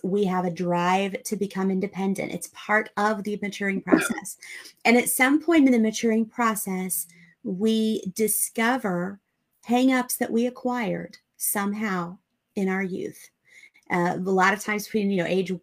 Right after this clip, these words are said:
Speaker 1: you know, birth and five years old, but sometime in our youth, we all acquire, um,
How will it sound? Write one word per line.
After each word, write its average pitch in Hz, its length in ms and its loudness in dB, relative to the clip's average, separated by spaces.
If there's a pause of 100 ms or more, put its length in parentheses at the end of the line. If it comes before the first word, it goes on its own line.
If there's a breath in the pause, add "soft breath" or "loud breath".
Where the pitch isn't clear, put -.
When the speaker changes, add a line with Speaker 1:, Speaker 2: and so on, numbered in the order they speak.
(200)
Speaker 1:
you 190 120 -2
know, 170 140 0
birth 185 320 -2
and 185 160 -2
five 185 300 -2
years 190 220 0
old, 208 340 0
but 185 160 -2 (220 soft breath)
sometime 214 800 2
in 196 80 0
our 208 160 0
youth, 185 340 0
we 175 520 0
all 214 260 2
acquire, 190 760 -2 (520 loud breath)
um, 180 480 0